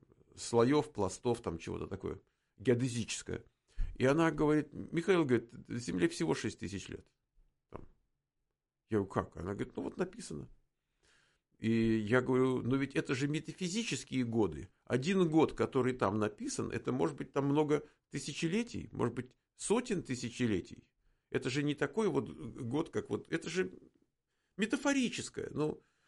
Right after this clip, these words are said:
а она не понимает, она говорит, год. Вот для неё год, вот триста шестьдесят пять дней — это год. Вот там семь тысяч лет назад не было Земли,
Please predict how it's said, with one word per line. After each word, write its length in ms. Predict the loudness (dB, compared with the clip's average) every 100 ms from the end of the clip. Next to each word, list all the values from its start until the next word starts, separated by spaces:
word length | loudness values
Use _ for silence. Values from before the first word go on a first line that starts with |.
| _ _ -6
а 240 | -2 2
она 140 | 4
не 100 | 4
понимает, 320 | 6 6 6 4
она 120 | 2
говорит, 180 | 0 -2
год. 340 | 4 4 2
Вот 160 | -4 -2
для 120 | -2
неё 220 | 2 2
год, 220 | 2 2 0
вот 120 | -2
триста 240 | -4 -4
шестьдесят 340 | -6 -2 -2 0
пять 200 | 0 2
дней — 160 | 0
это 160 | 2 0
год. 340 | 0 -2 -4 -16 -16 _ _ _ _ _ _ _ -2
Вот 100 | 4
там 200 | 4 4
семь 260 | 0 0
тысяч 220 | 0 -2 0
лет 120 | 2
назад 300 | 2 2 2
не 120 | 2
было 200 | 2 2
Земли, 460 | 0 -2 -2 -6